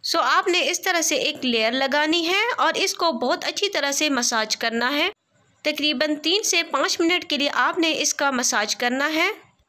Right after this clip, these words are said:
अच्छी तरह से मसाज करने के बाद आपने इसको दस से पन्द्रह मिनट के लिए खुश्क होने के लिए छोड़ देना है।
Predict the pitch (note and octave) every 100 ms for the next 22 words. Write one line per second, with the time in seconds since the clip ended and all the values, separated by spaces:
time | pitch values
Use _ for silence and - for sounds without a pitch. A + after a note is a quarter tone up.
0 | _ _ _ C#4+ D4 G#4 F4+ E4 D#4+ D#4
1 | C#4 C4+ C#4+ E4+ - F4 F#4 F4+ C#4+ A#3
2 | A#3 A#3 - C4 F4+ F#4 E4 - C4+ -
3 | - C4+ A#3 B3+ F4+ - D4+ D4 B3+ C#4
4 | G4 F4 C#4+ C#4 - A#3+ A#3+ B3 C4 F#4+
5 | F#4+ C#4+ C4 A#3+ B3+ A#3+ C4+ B3+ B3+ G#3+
6 | G3+ G#3 G#3+ B3 C4+